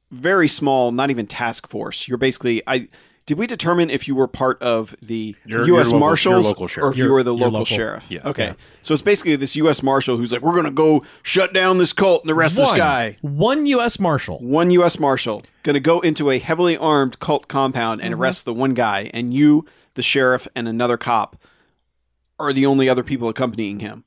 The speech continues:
Speaker 3: Yeah.
Speaker 4: Mm-hmm.
Speaker 1: in the intro. As you can predict, things go poorly after you get to the main guy you're supposed to arrest.
Speaker 3: Mm-hmm.
Speaker 1: And from there, you are, it's you versus a cult.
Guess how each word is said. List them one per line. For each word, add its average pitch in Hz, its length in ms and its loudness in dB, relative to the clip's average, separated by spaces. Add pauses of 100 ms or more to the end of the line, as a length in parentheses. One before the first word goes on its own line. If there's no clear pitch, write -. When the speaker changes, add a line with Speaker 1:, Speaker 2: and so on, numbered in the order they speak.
Speaker 3:
Yeah. 95 200 -8
Speaker 4:
Mm-hmm. 95 220 -16
Speaker 1:
in 135 80 -2
the 117 60 -2
intro. 110 440 -2 (540)
As 214 240 0
you 233 40 -4
can 220 140 -6
predict, 196 420 0
things 180 320 0
go 156 200 2
poorly 131 600 2 (580)
after 131 580 0
you 131 500 -4 (340)
get 151 260 0
to 120 360 -2
the 127 140 -4
main 120 200 -2
guy 113 140 -2
you're 107 140 -4
supposed - 260 -10
to 117 80 -6
arrest. 104 520 -8 (180)
Speaker 3:
Mm-hmm. 110 300 -10 (120)
Speaker 1:
And 123 400 -4
from 127 240 -4
there, 151 300 4
you 135 260 2
are, 113 420 2 (280)
it's 117 200 -10
you 160 200 0
versus 143 280 2
a 139 60 0
cult. - 400 -4